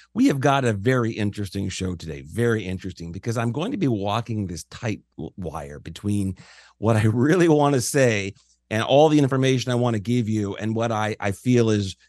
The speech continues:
is, uh, appropriate for me to give you. So I'm going to start out by telling you a quick story, and then I'm going to give you, I'm gonna try and separate the fact from the spin from the fiction, right?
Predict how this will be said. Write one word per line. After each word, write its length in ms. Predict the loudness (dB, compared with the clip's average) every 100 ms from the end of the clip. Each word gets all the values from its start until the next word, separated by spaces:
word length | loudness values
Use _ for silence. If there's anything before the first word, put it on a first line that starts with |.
| _
is, 300 | -6 -6 -6
uh, 320 | -6 -4 -4 -6 _ _
appropriate 680 | -10 -2 2 2 0 -8 -8
for 160 | -10 -10
me 100 | -10
to 80 | -12
give 240 | -14 -14
you. 140 | -14
So 200 | -10 -10 -4
I'm 100 | -4
going 280 | -2 -2 -2
to 40 |
start 240 | -4 -2
out 160 | 0 0
by 140 | 0
telling 320 | -2 -4 -2 -2
you 180 | -4 -8
a 80 | -12
quick 360 | -8 -8 -8
story, 680 | -10 -6 -4 -4 -6 -10 -12 -6
and 160 | -4
then 280 | -2 -4 -6 -8
I'm 120 | -6
going 220 | -2 0 0
to 40 |
give 240 | 0 -2
you, 400 | 2 2 2 0 -4 -18 -20 _
I'm 40 | -8
gonna 40 |
try 140 | -2 -2
and 100 | 0
separate 600 | 2 2 4 4 4 0
the 80 |
fact 500 | -6 -2 0 0 -6 _
from 220 | -2 0 0
the 100 | -4
spin 560 | -6 0 2 2 -2
from 240 | -4 -8 -8
the 80 |
fiction, 540 | -10 -12 -12 -12 -14 -14
right? 280 | -10 -8